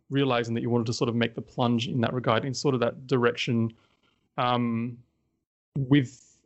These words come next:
uh, with, with, s-, for example, like, your Fringe show? What made you sort of decide, "Okay, I wanna start sharing this with other people, not just listening to it myself"?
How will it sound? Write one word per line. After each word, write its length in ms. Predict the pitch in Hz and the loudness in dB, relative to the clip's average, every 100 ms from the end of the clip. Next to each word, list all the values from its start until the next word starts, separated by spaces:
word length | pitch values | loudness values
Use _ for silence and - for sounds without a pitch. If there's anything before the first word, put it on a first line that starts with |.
| - | -2
uh, 540 | 131 120 127 - - - _ _ _ _ _ _ _ - - | 0 0 -2 -4 -8 -14 _ _ _ _ _ _ _ -20 0
with, 220 | 175 180 | 4 4
with, 220 | 180 214 - | 4 -2 -4
s-, 240 | - - - | -10 -10 -4
for 80 | 151 | -2
example, 260 | 135 127 | 0 0
like, 160 | 127 113 | -2 -2
your 100 | 123 | -4
Fringe 280 | 117 139 127 | 0 0 0
show? 200 | - 123 | 0 2
What 120 | - | 2
made 180 | 165 131 | 0 -2
you 80 | 131 | -2
sort 200 | 143 123 | 0 0
of 100 | 117 - - _ _ _ _ - | -2 -12 -20 _ _ _ _ -4
decide, 560 | 165 156 139 123 120 | -2 0 0 2 0
"Okay, 220 | 120 - 120 | 0 0 2
I 80 | |
wanna 200 | 120 131 | 2 2
start 220 | 131 123 - | 0 -2 -2
sharing 280 | 135 120 | 0 2
this 180 | 117 117 | 2 0
with 100 | - | 0
other 180 | - - | 0 -2
people, 300 | - 131 135 | -2 -4 -2
not 140 | 123 127 | -2 0
just 160 | 123 | -2
listening 240 | 127 127 120 | -2 0 -2
to 140 | - | -2
it 40 | - | -4
myself"? 360 | 117 - 120 | -4 -4 -6